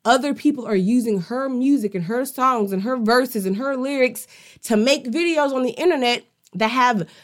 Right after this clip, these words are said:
millions to billions of views, millions to billions of likes. She's circulating very, very quickly like wildfire.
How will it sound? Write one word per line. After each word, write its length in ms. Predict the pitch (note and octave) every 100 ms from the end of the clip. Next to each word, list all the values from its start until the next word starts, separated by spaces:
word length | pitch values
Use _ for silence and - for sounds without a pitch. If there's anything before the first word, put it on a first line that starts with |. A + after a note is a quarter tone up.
| -
millions 640 | F#3 G3+ D4 E4 D#4+ D#4
to 100 | -
billions 640 | G#3+ F3 C#4 E4+ D#4 D4+ A#3
of 100 | A3
views, 680 | G#3+ D#4 F4+ B3 E3 - F#3
millions 500 | G#3 D4 D#4 D#4 D4
to 80 | B3+
billions 500 | G#3 C#4+ D#4+ C#4+ B3
of 100 | G3
likes. 560 | F3 D4 D#4+ - - - - _ -
She's 320 | - D4+ -
circulating 720 | G4 G4 E4+ D4+ C#4 A#3 F3
very, 260 | A#3+ E4
very 280 | C4+ D#4 C#4
quickly 360 | G#3+ - G4 C4+
like 160 | A#3 G3
wildfire. 800 | G#3 C4+ C#4 G#3+ E3 - -